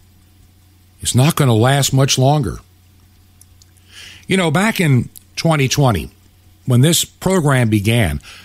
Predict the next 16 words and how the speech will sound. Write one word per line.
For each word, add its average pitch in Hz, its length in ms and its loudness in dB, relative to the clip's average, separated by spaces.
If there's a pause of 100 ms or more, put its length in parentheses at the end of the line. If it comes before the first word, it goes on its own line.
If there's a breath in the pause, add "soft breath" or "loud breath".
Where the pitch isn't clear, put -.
(200 loud breath)
New 180 220 0
York 196 320 2
Governor 135 500 2 (320)
Andrew 135 600 2
Cuomo, 127 600 0 (140)
who 117 120 2
I've 107 200 2
always 110 260 2
called, 95 420 -2
you 123 80 -4
know, 76 200 -4 (580 loud breath)
Saint 135 480 -2
Andrew 120 400 0
Cuomo 117 440 2
the 92 100 -2
Pious, 101 680 -2